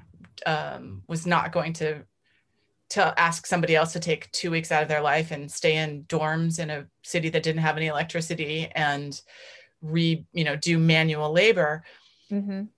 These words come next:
Speaker 1: I went and it was amazing. But, you know, the people who were my closest friends during that experience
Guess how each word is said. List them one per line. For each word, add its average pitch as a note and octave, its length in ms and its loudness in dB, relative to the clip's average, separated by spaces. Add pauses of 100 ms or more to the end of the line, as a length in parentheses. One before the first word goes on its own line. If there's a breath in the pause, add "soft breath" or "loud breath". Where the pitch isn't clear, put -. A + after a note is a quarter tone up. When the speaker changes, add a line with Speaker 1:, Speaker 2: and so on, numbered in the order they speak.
(260)
Speaker 1:
I G#3 200 6
went A3 360 4
and F#3 100 0
it E3 80 0
was E3+ 140 2
amazing. E3+ 880 2 (120)
But, F#3+ 120 2
you G3+ 120 0
know, A3+ 560 0
the F3 140 6
people C#4+ 800 -6 (600)
who G#3 260 0
were F#3 160 0
my D#3 200 0
closest G3+ 600 -2
friends E3 420 -2
during D#3 260 -4
that D3 200 0
experience D#3+ 720 0